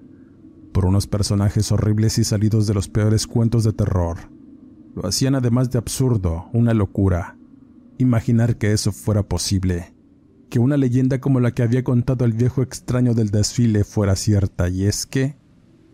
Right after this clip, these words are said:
eso estaba pasando. Los Krampus no tenían piedad,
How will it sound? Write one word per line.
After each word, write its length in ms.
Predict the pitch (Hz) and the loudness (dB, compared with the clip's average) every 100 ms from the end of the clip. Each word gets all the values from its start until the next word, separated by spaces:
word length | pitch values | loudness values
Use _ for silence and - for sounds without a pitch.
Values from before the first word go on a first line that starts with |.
| - | -4
eso 400 | 123 117 - 101 | -2 0 0 0
estaba 380 | 101 - 101 98 | 0 0 2 2
pasando. 680 | 110 101 92 95 95 87 - _ _ _ _ _ _ _ | 2 0 0 0 0 -2 -6 _ _ _ _ _ _ _
Los 260 | 123 117 | 0 0
Krampus 540 | - 139 139 135 123 - | -2 -2 -2 0 0 0
no 140 | 123 | 0
tenían 320 | 123 117 110 | 2 2 2
piedad, 440 | 107 98 90 80 | 2 0 2 0